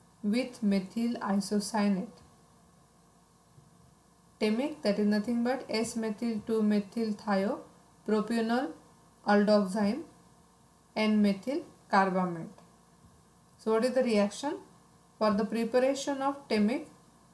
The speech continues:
simply the reaction occurs between oxime with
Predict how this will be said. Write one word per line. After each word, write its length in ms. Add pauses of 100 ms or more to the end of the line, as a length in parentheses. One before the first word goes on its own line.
simply 560 (1400)
the 120
reaction 460
occurs 460
between 520 (800)
oxime 720
with 280